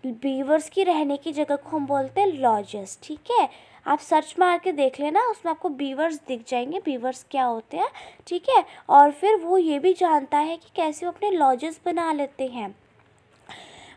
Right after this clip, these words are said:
Where squirrels hide the acorns, और जो स्क्विरल्स, स्क्विरल्स होते हैं गिलहरी, गिलहरी like, like this, एक सेकेंड,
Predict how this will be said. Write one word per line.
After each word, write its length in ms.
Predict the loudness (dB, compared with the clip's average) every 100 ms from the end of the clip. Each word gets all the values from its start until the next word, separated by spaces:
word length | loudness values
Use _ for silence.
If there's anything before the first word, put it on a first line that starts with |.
| 2
Where 440 | 8 10 10 4
squirrels 460 | 0 4 6 4 2
hide 340 | -4 0 0 0
the 180 | 4 4
acorns, 560 | 4 4 6 6 2 -2 -14 -14 0
और 260 | 4 4 4 -14 -2
जो 200 | 0 0
स्क्विरल्स, 680 | -4 2 4 4 2 -4 -12 -16
स्क्विरल्स 560 | -4 2 4 4 2
होते 180 | -2 0
हैं 100 | 0 0
गिलहरी, 600 | 2 2 4 2 2 0
गिलहरी 520 | -4 -2 0 -2 -2 2
like, 560 | 2 0 -4 -2 -2 -4 _ _ -20 _ _ _ _ _ _ _ 4
like 300 | 6 6 4
this, 200 | 2 2 -2 -18 _ _ _ -20 -18
एक 140 | -18 -18
सेकेंड, 580 | -20 -18 -14 -10 -10